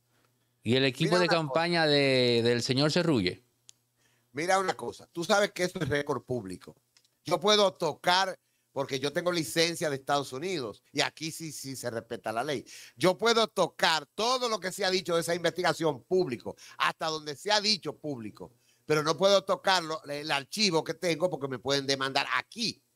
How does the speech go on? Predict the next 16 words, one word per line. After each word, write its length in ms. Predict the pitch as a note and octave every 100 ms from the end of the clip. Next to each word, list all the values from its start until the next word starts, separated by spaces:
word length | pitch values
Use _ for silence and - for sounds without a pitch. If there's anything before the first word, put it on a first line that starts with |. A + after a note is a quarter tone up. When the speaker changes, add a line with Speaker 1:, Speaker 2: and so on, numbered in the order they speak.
| _ _ _ _ _
Speaker 2:
Que 120 | D#3
nadie 320 | D3+ F3+ C#4 C4+
se 100 | C#4
ha, 80 | C4+ E3+ -
nadie 420 | C#3+ F#3+ D#4+ D4+ C4
en 60 |
República 400 | A3+ A3 A#3+ G#3+
Dominicana 480 | G3+ F#3+ F3 D#3+ C3+ - _
ha 140 | G3+
tenido 340 | A3 C4+ C#4+ C4+
la 200 | A#3 G3
cachaza, 580 | - D#3+ - B3 G3+ F#3+
el 100 | E3+
coraje, 460 | - F3+ A#3 G#3 F3
los 160 | E3+
cocos 520 | - B3 G#3 E3+ D3+